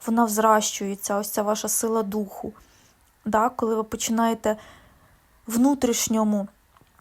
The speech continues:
відчуттю вірити, довіряти і йти за ним, да, е, вірити йому набагато більше, чим зовнішній картинці, яка показується для ваших очей.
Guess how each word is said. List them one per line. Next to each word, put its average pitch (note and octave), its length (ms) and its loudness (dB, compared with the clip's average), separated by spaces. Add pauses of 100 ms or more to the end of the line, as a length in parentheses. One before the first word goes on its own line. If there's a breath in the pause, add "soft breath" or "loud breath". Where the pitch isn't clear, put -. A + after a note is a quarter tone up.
(100)
відчуттю B3+ 840 -2 (840)
вірити, A3 720 0 (160)
довіряти A3 840 2
і A3+ 60 -8
йти C4+ 320 2
за C4+ 120 -2
ним, G3+ 260 0 (440 loud breath)
да, A3 320 2 (160)
е, G#3 340 -6 (640)
вірити B3+ 340 0
йому A#3+ 180 4
набагато A#3 500 2
більше, B3+ 380 0
чим A#3 340 0 (120)
зовнішній A3 840 -2 (220 loud breath)
картинці, D4 600 -2
яка A3 260 0
показується A#3+ 680 2
для G#3 120 0
ваших G#3+ 420 -4
очей. G3 460 -4